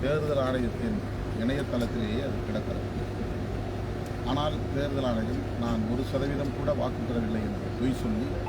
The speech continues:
சின்னம் தர மறுத்தது. டெல்லி உயர்நீதிமன்றத்தில் வழக்கு தொடுத்து நாங்கள் பெற்ற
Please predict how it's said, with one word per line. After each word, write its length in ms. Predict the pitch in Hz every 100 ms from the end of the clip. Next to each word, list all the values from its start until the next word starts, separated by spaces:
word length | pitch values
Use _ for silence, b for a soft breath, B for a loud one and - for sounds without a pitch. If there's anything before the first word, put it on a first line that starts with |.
| - - - - - - -
சின்னம் 340 | 135 147 139 -
தர 100 | 131 120
மறுத்தது. 300 | 101 101 98 - - - - - - - - - - - - -
டெல்லி 260 | 120 131 151 131
உயர்நீதிமன்றத்தில் 840 | 123 135 139 135 120 113 92 - - - - -
வழக்கு 300 | 120 135 135 -
தொடுத்து 360 | 104 101 - - - - - - - - - - -
நாங்கள் 320 | 113 120 107 123
பெற்ற 200 | 113